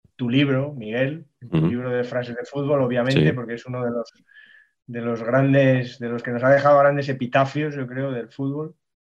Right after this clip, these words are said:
Speaker 1: Desde el fútbol es fútbol hasta, ¿no? Es mejor perder por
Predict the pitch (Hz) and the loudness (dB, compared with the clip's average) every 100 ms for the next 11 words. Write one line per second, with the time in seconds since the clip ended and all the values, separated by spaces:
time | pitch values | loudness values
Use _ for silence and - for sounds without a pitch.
0 | _ _ _ _ _ - 110 110 110 135 | _ _ _ _ _ -14 -10 -8 -4 2
1 | 139 135 127 139 139 139 131 127 - 120 | 6 6 4 0 2 4 4 2 0 2
2 | 117 113 110 110 _ _ _ _ _ _ | 2 0 -6 -12 _ _ _ _ _ _
3 | - 131 127 120 127 117 127 120 123 117 | -10 -6 -4 -2 -2 -2 -2 0 0 -2
4 | 123 117 113 113 | -2 -2 -2 -8